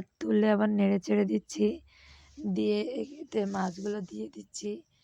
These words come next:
একে একে মাছগুলো দিয়ে দিব। এ, মাছগুলো দেওয়া হয়ে গেলে আবার একটু নেড়ে চেড়ে ঢাকনাটা দিয়ে ঢেকে দিব। যেহেতু এখনও একটু ঝোল আছে, সেহেতু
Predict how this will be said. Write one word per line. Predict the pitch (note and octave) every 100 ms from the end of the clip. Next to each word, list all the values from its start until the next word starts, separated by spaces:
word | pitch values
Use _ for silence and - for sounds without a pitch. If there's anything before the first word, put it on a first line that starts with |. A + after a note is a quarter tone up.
| _ _ _ _
একে | F#3+ G3+ G#3
একে | G#3 G3+ G3+
মাছগুলো | G3 F#3+ F3 G#3 G#3+ F#3
দিয়ে | G#3 G#3
দিব। | G#3 F#3+ G3 G#3 - _ _ - - - - _ C#4+
এ, | - G3
মাছগুলো | - G3 F#3 G#3 G#3+
দেওয়া | F#3+ G3+ G3+
হয়ে | G3 G#3
গেলে | G3 G#3 G#3+
আবার | G3+ G3
একটু | G3+ - G3+
নেড়ে | G3+ G3 G3
চেড়ে | - G#3 G3+ G#3+ - - - - - - -
ঢাকনাটা | G3 G3+ G#3+ G#3+ G#3
দিয়ে | F#3+ G3+ G3+
ঢেকে | F#3 F3 A3
দিব। | F#3+ F#3+ F#3+ F#3+ - _ _ _ _
যেহেতু | C#4 D4 G3+ G3+ G#3
এখনও | G#3 G#3 G#3 G3+ G3
একটু | F#3 G#3+
ঝোল | F3 G3+ G#3 G3+
আছে, | G3 - G3+ G#3 E4 _ - - -
সেহেতু | - F#3+ F#3